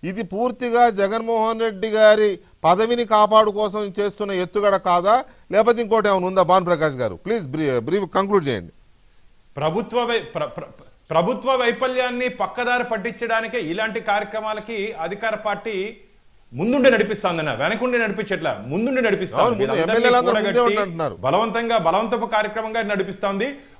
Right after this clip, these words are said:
Speaker 2: ఒకటే చెప్తున్నాం, ఎవరు ఎన్ని అనుకున్నా సరే అమరావతి ఒకటే ఆంధ్రప్రదేశ్కి రాజధాని. అంతేకాకుండా మిగతా ప్రాంతాలు కూడా, రాజధాని అక్కడ ఉన్నా సరే మిగతా ప్రాంతాలు కూడా అన్ని రంగాల్లో అభివృద్ధి పదంలో ముందుకు తీసుకుపోవాల్సిన బాధ్యత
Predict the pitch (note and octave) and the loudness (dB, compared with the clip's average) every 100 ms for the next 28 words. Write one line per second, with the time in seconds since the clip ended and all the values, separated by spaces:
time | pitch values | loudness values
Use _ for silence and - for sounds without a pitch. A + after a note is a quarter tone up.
0 | C#3+ F3 B3 C4 B3+ B3+ A#3+ F#3+ - - | 2 4 4 4 4 2 2 0 -4 -12
1 | A#2+ E3 A#3 A#3 G#3+ B3 A#3+ A#3 A#3 A#3 | 0 2 2 2 2 2 0 0 0 -2
2 | A3 G#3+ A3+ A3+ F#3+ G#3 A3 G#3+ G#3+ G#3 | -2 0 0 0 0 2 4 2 0 -2
3 | F#3 F3 A3 B3 A#3 - - _ C3 E3+ | -2 0 2 2 2 -4 -16 _ -2 0
4 | G3+ G3 F3+ G3 F#3 F#3+ F#3 G#3 F3+ E3+ | 0 -2 -4 -2 0 -2 -2 -2 2 2
5 | F3 E3 E3 D#3+ D3+ E3+ E3+ C3 - - | 2 2 4 4 2 -2 -2 -4 -10 -20
6 | - - F3+ F3+ A3 G#3+ F#3+ G#3 A#3 F3 | -14 -8 -4 0 2 2 0 -2 -4 -4
7 | G3+ A#3 - G#3 G3+ G3+ G3 F#3 G#3+ C#4 | -2 -2 0 -2 0 0 0 0 0 0
8 | - - A2 B2 F#3 G3+ A3+ G#3 F#3+ G3+ | -6 -14 -4 0 0 0 0 0 -2 -2
9 | G#3+ G3+ F#3+ C4 - - B2+ G3 A3 - | -2 -2 0 0 -2 -12 -4 -2 -2 0
10 | G3 G3 G3+ G3+ G#3+ D#3+ G3+ A3 A3+ G3+ | -2 -2 -4 -4 -4 -6 -4 -2 0 -2
11 | G3+ G3+ G3 A3 E3+ G3 F#3 G3 F#3+ G3+ | 0 -2 0 0 -2 -4 -6 -6 -6 -6
12 | F#3 F#3+ G#3 G3+ F#3+ F#3 G3 F3+ F3 E3+ | -4 -4 -6 -6 -8 -8 -8 -4 -4 -4
13 | D3+ A2+ D#3+ A#3+ B3 | -8 0 0 0 0